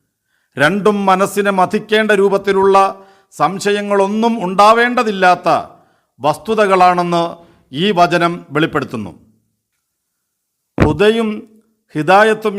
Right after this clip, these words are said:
എന്താണെന്ന് ഫാത്തിഹയുടെ ആസ്വാദനത്തിൽ നാം മനസ്സിലാക്കിയിട്ടുണ്ട്. അവിടെ ദാസൻ സർവശക്തനോട് ആവശ്യപ്പെട്ടത് ഹിദായത്ത് നൽകണമേ എന്നാണ്.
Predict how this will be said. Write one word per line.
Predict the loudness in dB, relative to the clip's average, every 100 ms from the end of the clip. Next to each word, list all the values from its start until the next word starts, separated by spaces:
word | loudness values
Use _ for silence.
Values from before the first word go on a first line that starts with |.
| -4
എന്താണെന്ന് | 0 0 0 -2 -2 -4 -6 -14 _ _ _ 0
ഫാത്തിഹയുടെ | 0 0 -2 0 0 0 0
ആസ്വാദനത്തിൽ | 0 0 0 0 -4 -4 -6 -6 -2
നാം | -2
മനസ്സിലാക്കിയിട്ടുണ്ട്. | 0 -4 -2 -4 -4 -10 -10 -12 -18 _ _ _ _ _ _ _ _ _ -6
അവിടെ | -2 2 2 2 -2 -8 _ _ _ _
ദാസൻ | 2 2 2 -2 -4 -4
സർവശക്തനോട് | -2 -2 -4 -4 -4 -2 0
ആവശ്യപ്പെട്ടത് | 2 0 -2 -4 -4 -4 -2 -2 -4 -10 _ _ _ _ -6
ഹിദായത്ത് | 2 4 4 2 -2 -4
നൽകണമേ | -4 -4 -4 -4 -2
എന്നാണ്. | -2 -4 -6